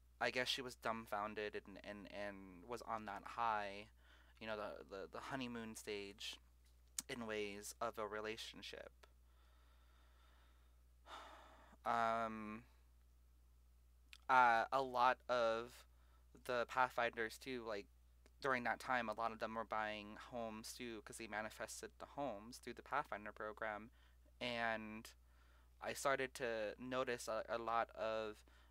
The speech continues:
people were coming to their homes, uh, even in my sessions for Pathfinders, and things started to, um, like, like, the names being written into the deed,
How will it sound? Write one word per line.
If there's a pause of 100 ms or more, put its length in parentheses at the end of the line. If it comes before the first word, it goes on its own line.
(120)
people
were
coming
to
their
homes, (100)
uh, (140)
even
in (120)
my
sessions
for (320)
Pathfinders, (560)
and (800)
things
started
to, (360)
um, (880)
like,
like, (200)
the
names
being
written
into
the
deed,